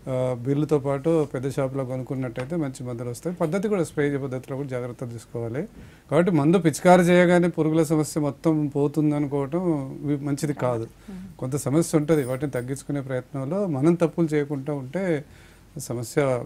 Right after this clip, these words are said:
Speaker 1: పరిష్కరించుకోవచ్చు. పత్తిలో కూడా అమ్మా మనం మిరపలు చెప్పినట్టు పత్తిలో కూడా చాలామంది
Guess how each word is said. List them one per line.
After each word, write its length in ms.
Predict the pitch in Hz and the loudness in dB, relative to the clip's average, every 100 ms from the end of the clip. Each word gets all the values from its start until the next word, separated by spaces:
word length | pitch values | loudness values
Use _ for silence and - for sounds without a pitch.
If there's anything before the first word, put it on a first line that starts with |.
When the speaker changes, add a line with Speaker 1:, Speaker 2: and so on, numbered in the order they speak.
| - | -8
Speaker 1:
పరిష్కరించుకోవచ్చు. 920 | 117 - 123 113 - 113 107 - 202 233 _ _ - - - - - - | -10 -8 -8 -8 -8 -8 -8 -8 -10 -10 _ _ -20 -20 -20 -20 -14 -6
పత్తిలో 340 | 139 - 185 | -4 2 4
కూడా 160 | 180 165 | 6 4
అమ్మా 160 | 165 185 | 4 2
మనం 200 | 156 147 | 2 0
మిరపలు 240 | 143 151 | -2 -2
చెప్పినట్టు 360 | 151 147 143 151 | -2 -2 -4 -4
పత్తిలో 340 | 135 - 151 | -4 0 2
కూడా 160 | 151 147 | 2 2
చాలామంది 600 | 135 139 139 143 147 147 | -2 -2 -2 0 0 0